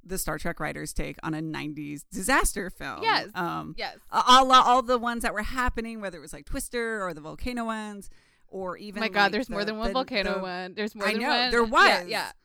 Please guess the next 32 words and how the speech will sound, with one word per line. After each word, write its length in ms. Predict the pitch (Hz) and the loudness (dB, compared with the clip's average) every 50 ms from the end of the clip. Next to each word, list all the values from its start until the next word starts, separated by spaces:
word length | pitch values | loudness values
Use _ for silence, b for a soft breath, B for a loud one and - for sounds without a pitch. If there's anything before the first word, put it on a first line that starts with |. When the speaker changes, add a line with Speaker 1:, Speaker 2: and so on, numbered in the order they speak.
| _ _ _ | _ _ _
Speaker 2:
yeah. 200 | - 202 143 - - _ _ - - _ _ _ _ _ _ _ _ _ _ - | -8 -8 -8 -8 -10 _ _ -20 -20 _ _ _ _ _ _ _ _ _ _ -6
Yeah, 220 | - - 220 220 | -2 2 6 8
Speaker 1:
Um, 60 | 214 208 | 8 8
Speaker 2:
Armageddon. 480 | 208 240 233 196 240 214 202 202 214 208 | 8 6 4 4 4 4 4 2 0 -2
Speaker 1:
and, 80 | 208 202 | -4 -6
and, 80 | 208 214 | -8 -10
you 60 | 208 | -10
know, 80 | 190 190 - | -12 -12 -12
earthquakes. 800 | 254 254 254 247 - - 247 240 226 233 226 226 226 214 - - - 202 | -12 -12 -12 -12 -16 -16 -16 -14 -14 -14 -16 -18 -18 -18 -20 -20 -20 -18
They 160 | 180 214 214 214 | -18 -16 -14 -12
had 440 | 208 208 214 208 202 202 196 190 - | -12 -8 -6 -4 -4 -4 -4 -6 -8
everything 580 | - 196 - 196 196 - - 196 190 185 185 | -10 -14 -14 -14 -14 -12 -12 -12 -12 -12 -14
from, 180 | - - 185 - | -12 -12 -12 -8
or 120 | - 220 220 | -4 -4 -2
even, 240 | 247 233 269 269 247 | -2 -2 -4 -4 -4
like, 240 | 233 226 208 - | -4 -6 -6 -8
the, 240 | - 202 190 180 170 160 | -8 -8 -8 -8 -8 -10
that, 200 | 175 165 - - | -14 -14 -14 -14
like, 240 | 165 165 156 - - - - _ _ _ _ _ _ - | -18 -18 -14 -12 -14 -14 -14 _ _ _ _ _ _ -8
Godzilla 420 | 190 190 165 - 175 175 185 190 185 | -8 -6 -6 -6 -6 -6 -6 -6 -6
one 380 | 190 196 190 190 190 190 190 185 | -4 -4 -2 -2 -4 -4 -6 -6
they 80 | 185 185 | -6 -6
did 320 | 185 190 185 185 185 185 180 | -4 -4 -4 -2 -4 -4 -6
Speaker 2:
Mm-hmm. 60 | 165 | -6
Speaker 1:
with 140 | 170 165 170 | -8 -8 -6
Matthew 320 | 165 165 170 170 175 170 | -6 -6 -6 -8 -8 -6
Broderick, 500 | - 156 151 147 156 160 165 156 - - | -6 -4 -4 -4 -6 -8 -10 -12 -12 -14
where 140 | 160 160 156 | -16 -14 -14
it 40 | 156 | -14
was 140 | 156 - | -14 -16
just 160 | - 165 - - | -14 -14 -10 -8
like, 200 | 202 202 202 | -8 -8 -8